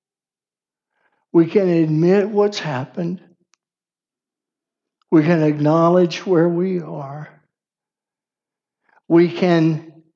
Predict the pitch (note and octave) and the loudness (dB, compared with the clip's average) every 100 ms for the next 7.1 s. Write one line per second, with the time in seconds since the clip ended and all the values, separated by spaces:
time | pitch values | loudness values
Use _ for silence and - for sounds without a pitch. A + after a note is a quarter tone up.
0 | _ _ - E3+ D#3 D3+ - F#3 G3+ F#3 | _ _ -6 -2 -2 -2 0 2 2 -2
1 | - G#3 G3+ G3 F3 D#3 C#3 C#3+ D3+ D3 | -2 0 0 0 0 -2 -4 -2 -4 -6
2 | - _ _ _ _ _ _ _ _ _ | -10 _ _ _ _ _ _ _ _ _
3 | _ _ _ _ _ _ _ _ _ _ | _ _ _ _ _ _ _ _ _ _
4 | _ _ _ _ D3+ D#3 D#3 E3 F3 D#3+ | _ _ _ _ -4 -2 -2 0 2 0
5 | D#3 E3 E3+ D3+ C3+ C3+ - F#4+ F#4 _ | 0 -2 -2 -2 -4 -12 -12 -12 -12 _
6 | _ E3+ D3 C#3 - C#3+ C#3 C#3 C#3+ C#3+ | _ -6 -6 -8 -10 -8 -6 -8 -8 -10
7 | C3 | -12